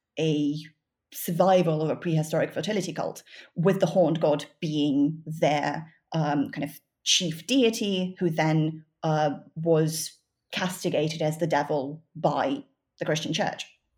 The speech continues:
Uh, there's really, um, and, and this, I, Rob speaks to the Four Women of Wicca and One Man episode <laughs>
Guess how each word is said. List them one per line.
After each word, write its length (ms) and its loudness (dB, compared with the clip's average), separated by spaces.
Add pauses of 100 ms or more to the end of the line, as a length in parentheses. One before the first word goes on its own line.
(1500)
Uh, 300 6
there's 440 4
really, 680 -2
um, 720 2
and, 120 0
and 140 4
this, 160 2
I, 260 4
Rob 440 2
speaks 540 -6
to 280 2
the 720 4 (600)
Four 260 4
Women 300 4
of 220 2
Wicca 340 2
and 240 0
One 240 4
Man 480 2
episode 640 2 (340)
<laughs> 200 -6